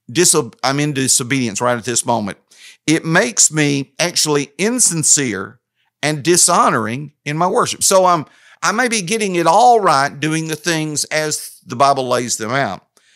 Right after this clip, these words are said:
But if I'm living in disobedience, my worship becomes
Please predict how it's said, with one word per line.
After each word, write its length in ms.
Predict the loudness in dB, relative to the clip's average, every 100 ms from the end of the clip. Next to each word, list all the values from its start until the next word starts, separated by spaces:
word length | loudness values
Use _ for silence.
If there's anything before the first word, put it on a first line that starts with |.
| _ 0
But 120 | 2
if 100 | 4
I'm 220 | 2 2
living 360 | 4 2 2 -2
in 120 | -2
disobedience, 880 | -2 -2 -2 -6 -6 -8 -8 -10 -10 _ -20 -20 _
my 220 | -2 0
worship 420 | 4 2 2 0
becomes 580 | -4 -6 -2 -2 -4 -8